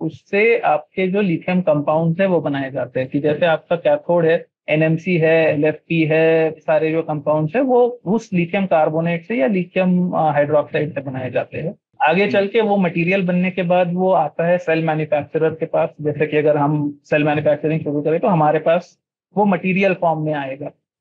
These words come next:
Speaker 1: या फिर electrolyte में lithium जाता है तो वो एक lithium का कंपाउंड बनेगा, उससे कोई electrolyte बना के फिर वो, अ, सेल manufacturer के पास आएगा। तो cell manufacturing में इन सब materials की assembly होती है एक तरह से,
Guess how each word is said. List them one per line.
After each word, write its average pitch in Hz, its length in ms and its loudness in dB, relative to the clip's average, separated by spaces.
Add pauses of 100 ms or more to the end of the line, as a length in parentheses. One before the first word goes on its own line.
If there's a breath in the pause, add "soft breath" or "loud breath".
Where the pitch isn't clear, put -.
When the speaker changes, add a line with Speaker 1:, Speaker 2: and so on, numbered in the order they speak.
Speaker 1:
या 220 140 4
फिर 214 200 0
electrolyte 180 560 0
में 196 100 0
lithium 175 360 -2
जाता 165 300 0
है 175 80 2
तो 175 180 -4
वो 175 480 0
एक 165 140 0
lithium 160 340 -2
का 165 80 0
कंपाउंड 160 500 0
बनेगा, 170 500 -2 (220)
उससे 156 300 0
कोई 185 200 2
electrolyte 175 540 2
बना 165 260 2
के 180 160 -2
फिर 196 200 0
वो, 196 500 0
अ, 165 220 4
सेल 160 220 -2
manufacturer 151 600 -2
के 143 120 -6
पास 139 300 -2
आएगा। - 260 -2 (480)
तो 277 60 2
cell 226 320 2
manufacturing 220 840 0
में 294 400 0 (120)
इन 185 180 2
सब 226 240 2
materials 175 560 0
की 269 80 -2
assembly 175 500 0
होती 147 300 -2
है 143 120 0
एक 135 100 -8
तरह 139 240 -2
से, 254 200 -6